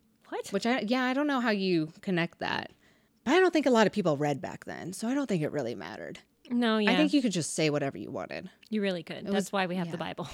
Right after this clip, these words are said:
Speaker 1: <laughs>
Speaker 2: Yeah, that's true. And it was listed as one of the seven forbidden arts in Renaissance magic,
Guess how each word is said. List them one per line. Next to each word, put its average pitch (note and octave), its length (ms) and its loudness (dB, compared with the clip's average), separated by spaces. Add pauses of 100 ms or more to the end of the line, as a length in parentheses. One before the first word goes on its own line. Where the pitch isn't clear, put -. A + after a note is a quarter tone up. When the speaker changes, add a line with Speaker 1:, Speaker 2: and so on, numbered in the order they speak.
Speaker 1:
<laughs> - 140 -20
Speaker 2:
Yeah, G#3 240 2
that's F#3+ 200 -6
true. - 240 -12 (440)
And A#3 140 2
it B3+ 40 0
was B3 180 2
listed C#4+ 420 2
as F3 220 0
one F#3+ 140 2
of F3+ 60 0
the E3+ 80 0
seven G#3 400 -2
forbidden F3 480 0
arts C#3+ 300 -2
in E3 160 -2
Renaissance D#3 480 -4
magic, C#3 500 -6